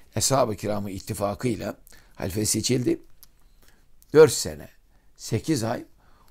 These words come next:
on bir gün halifelik yaptı. Eshab-ı Kiram'ın büyüklerinden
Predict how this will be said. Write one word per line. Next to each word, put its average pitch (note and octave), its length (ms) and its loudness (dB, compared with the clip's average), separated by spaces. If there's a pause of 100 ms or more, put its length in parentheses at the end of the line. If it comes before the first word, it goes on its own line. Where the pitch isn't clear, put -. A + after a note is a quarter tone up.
(160)
on F3+ 220 8
bir A2 180 2
gün D3 260 0 (100)
halifelik G#2 460 -2
yaptı. - 300 -12 (640)
Eshab-ı D#3 400 4
Kiram'ın B2+ 420 2
büyüklerinden A2 720 -4